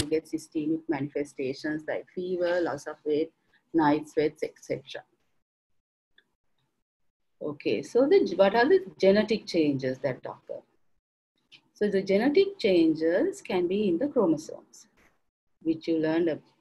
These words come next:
a little while earlier about the chromosomal abnormalities. So th-, they can be chromosomal changes, or it can be changes in the genes, single gene ge-, defects.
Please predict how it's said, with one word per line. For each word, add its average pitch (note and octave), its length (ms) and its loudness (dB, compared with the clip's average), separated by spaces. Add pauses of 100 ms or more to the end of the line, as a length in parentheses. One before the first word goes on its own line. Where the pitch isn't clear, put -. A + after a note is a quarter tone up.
(160)
a D#3 40 -4
little D3+ 240 -4
while D3+ 280 2
earlier C#3+ 440 2
about C3+ 320 -2
the F3+ 80 -4
chromosomal C#3+ 680 -4
abnormalities. C3+ 1080 -12 (520)
So G3 140 -4
th-, E3+ 200 -6 (140)
they F#3 120 -2
can F#3+ 260 -2
be A#3+ 80 -2
chromosomal F3+ 760 0
changes, - 680 -18
or A#3+ 200 0
it - 180 2
can F#3 260 -2
be B3+ 260 0 (400)
changes A3 540 4
in A3 140 2
the G#3 120 4
genes, D#3+ 600 2 (260)
single F#3+ 460 2
gene E3+ 320 4
ge-, D#3+ 240 2
defects. A3 640 0